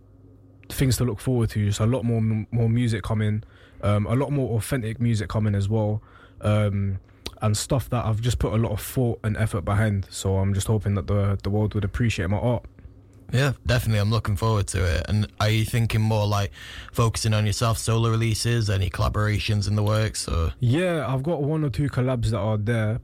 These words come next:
Speaker 1: that, that have been shelved for a while. Um, hopefully they make an appearance this year. Um, they might be in the plans, they might not be in the plans. Um,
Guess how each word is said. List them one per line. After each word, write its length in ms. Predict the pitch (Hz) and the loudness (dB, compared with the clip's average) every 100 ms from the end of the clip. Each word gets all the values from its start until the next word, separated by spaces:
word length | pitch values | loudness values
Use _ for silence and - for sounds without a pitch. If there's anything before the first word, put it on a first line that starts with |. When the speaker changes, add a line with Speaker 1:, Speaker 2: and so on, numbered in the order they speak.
| - | -4
Speaker 1:
that, 200 | 101 95 | -4 -2
that 60 | - | 0
have 200 | 113 104 | 0 0
been 160 | 117 | 0
shelved 360 | 107 127 117 101 | 0 0 0 -2
for 180 | - 104 | -2 0
a 80 | 101 | 2
while. 400 | 110 104 107 - - - - - | 2 2 0 -4 -14 -20 -20 -2
Um, 680 | 107 104 104 101 101 98 - - - - | 2 2 2 2 0 -2 -4 -14 -20 -14
hopefully 600 | - - 135 117 120 120 | -4 0 0 0 0 0
they 140 | 110 113 | 2 0
make 180 | 113 - | 0 0
an 80 | |
appearance 400 | 110 - 113 95 | -2 0 0 0
this 260 | - 104 - | -2 -2 0
year. 380 | 107 110 113 139 - - - - - - 107 | 2 2 2 -2 -12 -20 -20 -20 -20 -4 0
Um, 260 | 104 104 | 2 2
they 80 | 107 | 2
might 220 | 113 110 | 2 0
be 140 | 110 110 | 0 0
in 100 | 107 | 0
the 80 | |
plans, 280 | - 117 117 | 0 0 0
they 80 | 110 | 2
might 200 | 110 110 | 0 0
not 180 | 110 104 | -2 0
be 80 | 110 | 0
in 80 | |
the 60 | 107 | 0
plans. 400 | - 117 123 - - - - - - | 0 -2 -2 -4 -12 -20 -20 -20 -4
Um, 720 | 107 110 110 107 101 95 | 0 2 2 0 0 -2